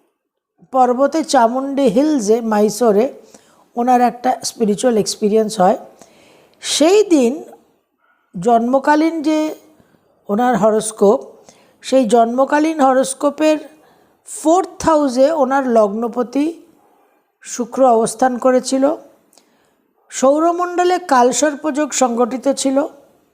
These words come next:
মিথুনে রাহু, ধনুতে কেতু,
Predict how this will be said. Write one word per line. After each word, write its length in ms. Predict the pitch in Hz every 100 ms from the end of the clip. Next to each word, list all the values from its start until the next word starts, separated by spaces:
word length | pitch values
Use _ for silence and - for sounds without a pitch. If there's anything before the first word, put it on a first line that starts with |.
| _ _ _ _ _ _ _ _ _ _ _ _ _ _ -
মিথুনে 480 | 208 233 262 277 269
রাহু, 500 | 240 214 226 320 - - _ _ _ _ _ _ _ _ -
ধনুতে 400 | 196 214 220 254
কেতু, 580 | 247 214 202 277 330